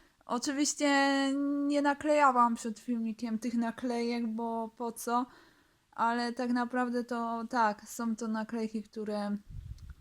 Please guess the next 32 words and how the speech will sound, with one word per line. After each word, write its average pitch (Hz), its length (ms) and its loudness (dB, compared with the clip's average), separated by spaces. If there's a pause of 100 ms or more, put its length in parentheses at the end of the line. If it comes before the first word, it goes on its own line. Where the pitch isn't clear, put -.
(360)
mam 220 340 4
ogólnie 202 520 -2
w 185 60 -6
domu, 190 280 -4
albo 196 300 -6
z - 100 -12
Pyrkonu, 196 500 -6
albo 190 280 -6
tam 185 240 -8 (500)
gdzieś 214 260 -4
indziej 247 540 0
i 208 480 -4
ponaklejałam, 220 840 -2
bo 208 380 -2
w 208 40 -14
sumie 226 240 -8
już 226 160 -6
ta 226 160 -2
okładka 226 400 -8
jest 220 180 -8
trochę 226 340 -4
zniszczona 220 760 -2
i 202 480 -6 (1160)
nie 220 120 -2
ma 233 140 4
się 226 160 -2
co 226 180 -2
dziwić, 214 400 0
bo 190 140 -8
w - 80 -20
końcu 202 400 -6
przecież 202 380 -8